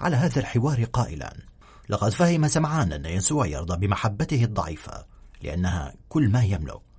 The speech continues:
وهذا التنازل الإلهي هو ما يملأ بالرجاء قلب التلميذ الذي عرف ألم الخيانة". ومنذ ذلك اليوم تبع بطرس المعلم بوعي تام لهشاشته،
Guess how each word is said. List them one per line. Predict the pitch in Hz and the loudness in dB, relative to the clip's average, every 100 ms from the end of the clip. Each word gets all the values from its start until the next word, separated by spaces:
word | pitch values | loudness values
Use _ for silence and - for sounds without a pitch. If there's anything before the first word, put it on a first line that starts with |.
| - - - - - - | -20 -20 -20 -20 -20 -12
وهذا | 64 82 | -8 -4
التنازل | 98 101 107 104 107 | -2 2 4 4 4
الإلهي | 104 104 123 120 | 4 4 4 4
هو | 120 123 | 4 4
ما | 107 | 4
يملأ | 123 143 127 | 2 2 0
بالرجاء | 123 120 117 110 139 120 - - | 0 2 2 2 0 -2 -8 -8
قلب | 175 143 | -6 -2
التلميذ | 131 - 127 110 - - - - - - - | -4 0 0 0 -2 -10 -18 -20 -20 -20 -14
الذي | - 80 82 | -10 -6 -4
عرف | 92 98 - 65 - | -2 -2 -4 -10 -2
ألم | 123 113 | 2 2
الخيانة". | 101 - 95 76 - - - - - - - - - | 2 -2 -4 -6 -8 -16 -18 -20 -20 -20 -20 -14 -2
ومنذ | 202 165 | 2 2
ذلك | 156 190 160 131 | 2 2 2 0
اليوم | 92 - - - | 0 -6 -10 -8
تبع | 85 80 78 | -6 -4 -4
بطرس | 120 90 85 | -4 -2 -4
المعلم | 98 90 - 107 98 87 | -2 -4 -2 -2 -2 -2
بوعي | 95 104 90 87 | -2 -2 -2 -2
تام | 123 123 104 | 0 0 0
لهشاشته، | 90 117 113 - 101 104 - 67 50 | 0 0 0 -2 -2 -4 -8 -12 -14